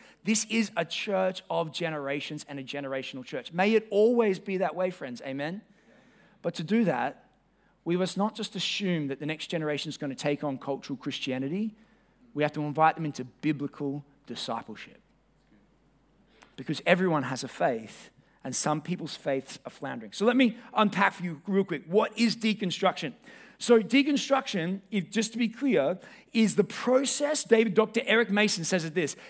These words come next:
it's the process of reevaluating your core beliefs or evaluating whether or not the relig-,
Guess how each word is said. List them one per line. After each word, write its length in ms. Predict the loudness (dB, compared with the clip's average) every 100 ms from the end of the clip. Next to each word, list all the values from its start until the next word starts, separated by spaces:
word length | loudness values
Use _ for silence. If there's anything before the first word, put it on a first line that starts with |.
| -6
it's 180 | -4 0
the 120 | -2
process 720 | -2 -2 0 2 0 0 0
of 280 | 0 0 2
reevaluating 920 | 4 4 4 4 4 4 4 4 2
your 140 | -2
core 340 | -6 0 0 2
beliefs 460 | 0 -2 -4 -6 -12 -20 -4
or 180 | 0 0
evaluating 760 | 2 4 4 4 4 4 0
whether 340 | 2 4 4 4
or 60 |
not 260 | 4 2 0
the 60 | -4
relig-, 540 | -2 0 0 0